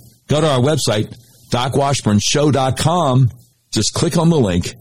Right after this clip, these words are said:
to Jonathan Presswood at Edward Jones. Edward Jones, making sense of investing. Member S I P C.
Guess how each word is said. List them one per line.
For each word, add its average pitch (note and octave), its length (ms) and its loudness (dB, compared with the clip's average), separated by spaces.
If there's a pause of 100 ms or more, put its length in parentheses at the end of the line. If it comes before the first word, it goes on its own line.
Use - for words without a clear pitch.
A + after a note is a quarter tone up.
(180)
to F#2+ 100 0
Jonathan C#3 480 0
Presswood E2 600 0 (220)
at G2 140 -2
Edward G#2 300 2
Jones. D3+ 540 0 (540)
Edward C#3 360 2
Jones, E2 460 -2 (200)
making B2+ 320 0
sense - 600 -2 (240)
of G#2 140 0
investing. G#2 520 0 (300)
Member F2 460 0 (420)
S A#2+ 320 -2
I F#2+ 220 -4
P E2 240 -2
C. - 320 -4